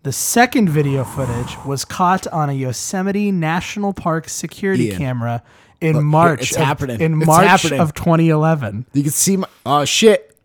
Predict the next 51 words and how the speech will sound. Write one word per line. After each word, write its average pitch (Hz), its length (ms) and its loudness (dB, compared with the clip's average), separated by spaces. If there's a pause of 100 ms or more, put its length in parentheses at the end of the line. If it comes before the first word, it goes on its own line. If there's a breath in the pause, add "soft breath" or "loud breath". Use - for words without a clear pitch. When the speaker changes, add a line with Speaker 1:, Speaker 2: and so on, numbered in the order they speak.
(200)
Speaker 2:
Cold 170 260 4
Speaker 1:
They, 208 100 8
Speaker 2:
energy. 180 400 6
I'm 170 80 -10
Speaker 1:
they, 180 140 4
Speaker 2:
getting 180 180 4
blasted. 180 440 8
Speaker 1:
they 180 80 8
were 185 180 8
hoping 208 500 2
to 233 140 0
identify 214 480 0
a 190 100 0
group 185 200 -2
of 175 120 0
vandals 185 500 2
who 156 100 0
had 143 120 0
been 139 140 0
stealing 220 600 -2
and 220 140 0
damaging 208 420 -2
private 190 320 -4
property. 113 540 -10
Needless 170 320 -2
to 202 100 -6
say, 240 300 -2
they 151 80 0
were 147 100 -2
pretty 185 240 -2
spooked - 540 -6
to 170 100 -6
see 143 140 -10
what 131 160 -6
really 107 220 -10
showed 107 220 -12
up. 113 200 -14
Would 123 100 -14
you 123 60 -10
like 117 140 -8
to - 80 -14
see 139 120 -10
it? 202 100 -14 (640)
Speaker 2:
Yes. - 440 -6
Let 160 200 -2
me 190 100 -4
ask 180 220 -2
you 156 60 -8
something. - 400 -10 (420)
Okay, 123 220 -6
I'm, 143 280 -6